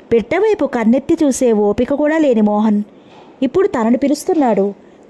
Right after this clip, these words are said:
"గిరి, ఇలా రా. మ్మ్, నీ ఆట వస్తువులన్నీ తీసుకునిరా, ఇద్దరూ ఆడుకుందాం." "మ్మ్, బంగారు కొండవు కదూ, తీసుకునిరా అమ్మా మరి." గిరి అనుమానిస్తూ లేచి నిలబడ్డాడు. "ఇదిగో కళ్ళు మూసుకుంటున్నాను, మళ్ళీ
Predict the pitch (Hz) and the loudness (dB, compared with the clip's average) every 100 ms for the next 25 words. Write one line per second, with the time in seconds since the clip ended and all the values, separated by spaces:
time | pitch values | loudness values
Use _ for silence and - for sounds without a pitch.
0 | - 247 247 370 320 226 220 233 349 - | -2 0 2 0 0 0 0 -2 -4 -6
1 | - 220 233 311 262 - - - - - | -8 0 2 4 2 -2 -10 -20 -8 -2
2 | 226 214 208 262 277 - 311 311 294 359 | 0 0 -2 -2 -2 0 0 2 2 2
3 | 277 262 - 330 247 214 202 - - - | 0 0 0 0 0 -2 -4 -14 -20 -6
4 | 247 240 381 453 302 247 254 226 214 208 | -4 -2 0 0 0 -2 0 2 0 -4
5 | - - - 226 254 294 240 - - - | -8 -20 -4 2 4 4 2 0 -14 -20
6 | - - 220 220 247 294 320 240 226 269 | -16 -8 -2 0 2 0 0 0 2 0
7 | 311 381 508 - - - - 254 277 - | 0 0 -2 -4 -20 -20 -4 0 0 0
8 | 440 415 277 233 220 208 208 233 269 - | 0 0 0 2 2 2 2 2 0 -4
9 | - - - - 254 302 269 226 254 262 | -20 -20 -18 -4 0 2 2 2 2 0
10 | - 381 349 254 240 220 208 196 202 196 | 0 0 2 2 2 0 0 -2 0 0
11 | 196 196 - - - - - 294 359 370 | -2 -6 -20 -20 -20 -8 -2 0 2 0
12 | 240 247 226 302 349 - 254 220 220 226 | -2 -2 0 0 0 -2 -2 0 0 2
13 | 285 508 - - - - 247 294 440 | 0 -2 -8 -20 -18 -4 0 2 2